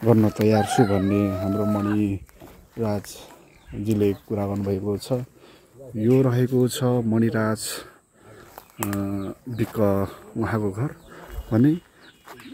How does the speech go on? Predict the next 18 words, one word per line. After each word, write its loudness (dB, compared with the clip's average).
यो 8
चाहिँ 0
हाम्रो 2
गीता -2
विक, -2
जो 6
चाहिँ 2
चन्द्र 0
विकको -4
श्रीमतीको -2
घर -6
रहेको -2
छ, -8
चन्द्रजीको -2
घर -6
रहेको -8
छ। -10
एकदमै -2